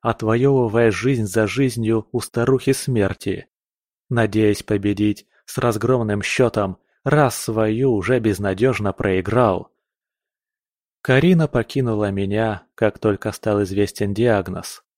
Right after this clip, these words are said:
Молча поднялась и, не подарив даже прощального взгляда, удалилась. Я до сих пор помнил тишину, установившуюся в кафе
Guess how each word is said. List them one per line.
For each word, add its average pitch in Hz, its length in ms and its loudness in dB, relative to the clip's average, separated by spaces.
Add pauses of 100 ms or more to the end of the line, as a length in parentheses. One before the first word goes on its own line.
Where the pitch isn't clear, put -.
(560)
Молча 131 420 2
поднялась 95 760 -2 (520)
и, 165 160 2
не 160 100 2
подарив 131 540 2
даже 104 280 -2
прощального 95 760 -2
взгляда, 98 720 -2 (100)
удалилась. 104 840 0 (920)
Я 113 300 -2
до 135 180 4
сих - 340 -4
пор 139 260 2
помнил 131 460 2
тишину, 117 800 -2 (100)
установившуюся 104 1040 -2
в - 80 -12
кафе 107 520 -2